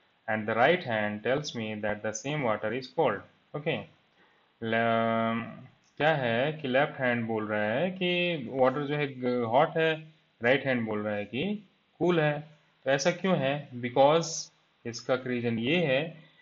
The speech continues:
क्योंकि जैसा कि आपका left hand जो है cool water में था, तो इसके comparison में ये water तो हॉट है, नॉर्म-,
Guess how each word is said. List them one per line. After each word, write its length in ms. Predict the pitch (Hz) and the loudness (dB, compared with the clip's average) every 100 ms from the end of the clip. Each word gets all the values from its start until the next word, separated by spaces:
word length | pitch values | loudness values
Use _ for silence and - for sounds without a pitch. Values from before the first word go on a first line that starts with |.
| _ - | _ 0
क्योंकि 640 | 190 190 131 127 92 85 - _ _ 117 | 2 2 -2 -4 -4 -10 -20 _ _ -2
जैसा 320 | 120 127 135 | 0 2 0
कि 240 | 139 127 | 2 2
आपका 500 | 120 117 123 123 123 | 2 2 2 2 2
left 400 | 120 113 151 151 | 2 2 2 0
hand 280 | 127 120 113 | -2 -2 -2
जो 120 | 110 | -4
है 600 | 104 107 110 127 160 160 - | -2 0 0 0 -2 -6 -4
cool 200 | 156 147 | 0 2
water 300 | 113 110 107 | 2 2 -2
में 200 | 107 104 | -4 -4
था, 240 | 104 127 | -2 -2
तो 220 | 131 - 131 | -2 -8 -4
इसके 320 | 175 - 196 | -4 2 2
comparison 600 | 165 127 123 117 110 113 | 2 2 2 0 0 -2
में 200 | 110 131 | 0 0
ये 240 | 120 160 | 0 0
water 360 | 170 117 - - | 2 2 2 -4
तो 180 | 135 139 | -6 2
हॉट 140 | 156 | 2
है, 280 | 160 143 131 | 2 -2 -4
नॉर्म-, 380 | 117 113 113 117 | -2 -2 -2 -4